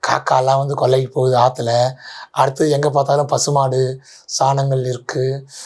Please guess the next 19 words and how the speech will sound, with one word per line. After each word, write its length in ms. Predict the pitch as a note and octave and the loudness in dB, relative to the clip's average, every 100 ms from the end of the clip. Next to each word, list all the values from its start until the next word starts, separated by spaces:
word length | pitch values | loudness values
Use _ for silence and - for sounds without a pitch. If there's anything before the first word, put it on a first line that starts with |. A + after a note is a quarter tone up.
| - - | -18 -6
இதை 120 | B2+ | -4
சுத்தம் 380 | - C#3+ D3+ C#3+ | -2 0 0 0
பண்ண 180 | C3+ | -2
முடியல. 640 | C3 B2+ B2+ B2 B2 B2+ C#3+ - - - _ - _ - - | -2 -2 -2 2 4 4 0 -10 -20 -20 _ -20 _ -6 0
அந்த, 280 | A#2 A#2 A#2+ | 0 0 -4
அதை 400 | B2 A2+ A2+ B2 | -2 0 0 2
தான் 160 | C3 | 2
சொல்றார். 360 | B2 A2+ - B2+ | 0 -8 -8 -2
மிருகாஹா, 760 | C3 C3+ B2+ A#2 A2+ A#2+ A#2 A2+ _ - - - _ _ - | 2 4 4 4 0 -2 -4 -10 _ -20 -20 -20 _ _ -4
அந்த 440 | - D3+ C#3+ B2 | 0 2 2 2
மிருகங்கள் 440 | A#2+ D3+ G3 G#3 E3+ A#2 - _ _ | 2 2 4 4 0 -2 -12 _ _
இருக்கு 200 | - C#3 | -4 2
இல்லையா, 120 | C#3 | 2
பசுக்கள் 520 | - C#3 G3+ F#3+ E3 | 2 2 2 2 2
இருந்து 240 | D3 D3+ | 2 2
வரக்கூடிய 540 | D3+ C3+ C3+ C3 C3 C3 | 2 2 0 -2 0 0
ஒரு 160 | A#2+ | -2
கஷ்டங்கள். 680 | C3+ B2 - - A2 G#2+ A2 - - - - - | 0 -2 -2 -4 -2 -2 -4 -10 -16 -16 -14 0
பக்ஷினஹா, 720 | E3 E3 - E3 C3+ A#2 B2 | 0 2 0 0 0 -2 -4